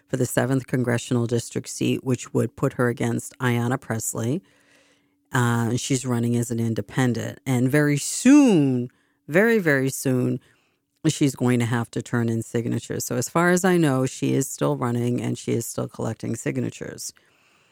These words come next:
Now, my problem with Catherine is that she's going to say different things at different times.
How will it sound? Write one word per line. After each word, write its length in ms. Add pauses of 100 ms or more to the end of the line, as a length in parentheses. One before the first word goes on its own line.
(400)
Now, 100
my 160
problem 480
with 400 (540)
Catherine 760
is 680 (460)
that 160
she's 320
going 320
to 100
say 760 (260)
different 380
things 420
at 140
different 360
times. 680